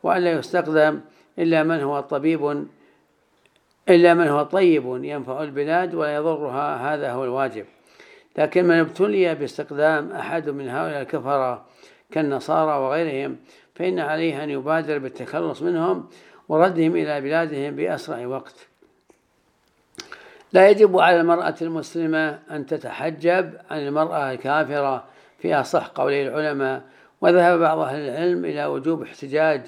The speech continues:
احتجاب المرأة المسلمة عن المرأة الكافرة، مستدلين بقوله سبحانه في سورة النور لما، لما نهى الله سبحانه المؤمنات عن إبداء الزينة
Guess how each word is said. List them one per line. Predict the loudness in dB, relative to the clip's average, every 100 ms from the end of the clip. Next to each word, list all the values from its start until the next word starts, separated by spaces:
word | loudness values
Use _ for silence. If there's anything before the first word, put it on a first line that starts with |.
| -16 _ _ _ -18
احتجاب | -12 -4 0 0 0
المرأة | -2 -2 -2
المسلمة | -4 -6 -6 -4
عن | -4
المرأة | -4 -2 -2 -4
الكافرة، | -2 -2 -2 -2 -2 -6 -14 -20 _ -12
مستدلين | -4 0 2 2 2 0
بقوله | -2 -2 -2 -4
سبحانه | -6 -6 -4 -4 -4
في | -6
سورة | -6 -6 -4
النور | -2 0 0 -2 -8 -20 -20 _
لما، | -6 -2 -2 -4 -4
لما | -4 -4 -4 -4
نهى | -2 -2
الله | -2 -2 -4
سبحانه | -8 -6 -4 -4
المؤمنات | -6 -6 -4 -2 -2 -4 -14 _ -16 -6
عن | -4 -4 -4
إبداء | -6 -2 0 0 -2
الزينة | 0 2 2 -2 -4